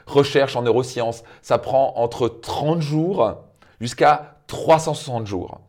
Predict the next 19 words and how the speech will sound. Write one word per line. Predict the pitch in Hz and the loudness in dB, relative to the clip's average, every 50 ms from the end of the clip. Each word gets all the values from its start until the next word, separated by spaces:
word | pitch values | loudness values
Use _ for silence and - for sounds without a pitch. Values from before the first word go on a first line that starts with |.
| _ _ - - - | _ _ -20 -10 -2
Il | - | -2
y | |
a | 120 | 0
des | 127 123 131 | 2 4 4
habitudes | 143 151 151 - 147 | 4 4 2 -4 -4
qu'on | - 139 127 | -4 2 2
répète | 117 - 120 110 - | 2 4 4 0 0
tous | - | 0
les | 113 113 113 | -4 -4 -4
jours | 113 135 143 135 | -2 -2 -4 -2
et | 101 110 | -2 -4
en | 107 | -4
général, | 107 104 110 120 120 113 120 127 120 110 - - - - | -4 -4 -4 -2 2 4 4 4 4 2 -2 -4 -16 -10
ça | - - | -2 0
va | 113 110 | 0 0
prendre | - - 120 120 | 2 0 -2 -2
soixante-cinq, | 120 - - 143 131 - - 139 135 127 - - 135 123 127 127 - | -2 -4 -2 -2 -2 0 -2 -6 -6 -6 -4 -4 -4 -4 -4 -6 -10
soixante-dix | - - - 123 123 - 131 127 127 113 127 131 131 | -8 -2 -2 -2 -2 -2 -4 -4 -4 -4 -6 -6 -8
jours | 123 131 135 135 143 131 95 - | -6 -6 -6 -6 -4 -6 -6 -8